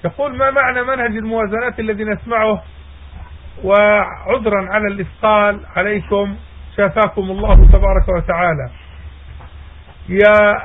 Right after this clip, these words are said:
أما منهج الموازنات فهذه كلمة أصبح الناس اليوم يقولونها ولا يعرفون معناها. منهج الموازنات،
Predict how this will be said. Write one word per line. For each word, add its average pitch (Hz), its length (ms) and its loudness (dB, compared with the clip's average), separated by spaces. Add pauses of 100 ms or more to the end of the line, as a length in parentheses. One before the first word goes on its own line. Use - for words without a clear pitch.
(160)
أما 339 220 -2
منهج 302 360 0
الموازنات 247 840 -6
فهذه 247 380 -2
كلمة 247 520 -4
أصبح 240 300 -6
الناس 233 340 -8
اليوم 233 420 -2
يقولونها 220 840 -2 (420)
ولا 240 160 -2
يعرفون 214 540 -2
معناها. 190 560 -2 (440)
منهج 294 380 0
الموازنات، 226 760 -2